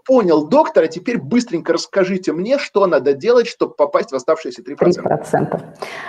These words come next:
Speaker 2: Ну, значит, нам с вами и нужно попасть в эти проценты, которые выживут.
Speaker 1: Да,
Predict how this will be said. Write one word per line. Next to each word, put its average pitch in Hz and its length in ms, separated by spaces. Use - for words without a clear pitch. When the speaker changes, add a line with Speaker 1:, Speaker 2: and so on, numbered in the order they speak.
Speaker 2:
Ну, 202 200
значит, 226 340
нам 214 140
с 214 100
вами 196 240
и 196 40
нужно 180 300
попасть 190 460
в 175 40
эти 185 220
проценты, 170 540
которые 170 400
выживут. 151 320
Speaker 1:
Да, - 140